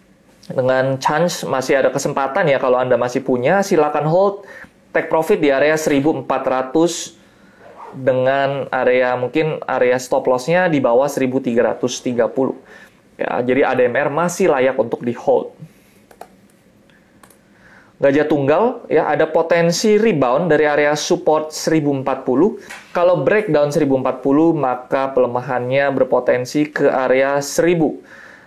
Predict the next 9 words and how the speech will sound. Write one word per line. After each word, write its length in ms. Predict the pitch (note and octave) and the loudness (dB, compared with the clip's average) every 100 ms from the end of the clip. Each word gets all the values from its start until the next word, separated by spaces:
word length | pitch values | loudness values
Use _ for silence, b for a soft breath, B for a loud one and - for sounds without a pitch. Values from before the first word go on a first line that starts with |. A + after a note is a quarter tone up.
| B | B
Resisten 800 | - F3 F3+ F3+ G3 E3+ F3 D#3+ | 0 0 0 -2 0 2 2 4
dari 160 | D3 D3 | 4 2
Gajah 240 | C3+ B2+ C3 | 2 2 2
Tunggal 480 | B2+ B2 C3+ D3 C#3 | 0 0 2 2 0
ada 240 | - A#2+ B2 | 0 0 2
di 80 | A2+ | 2
area 480 | A#2 A#2+ B2 B2 | 2 2 2 0
seribu 560 | B2 - B2+ B2+ C3+ C3+ | -4 -4 -2 0 0 0
seratus. 800 | C3+ - C3 A#2+ A#2 G#2+ - - | -4 -4 -2 0 0 -2 -4 -12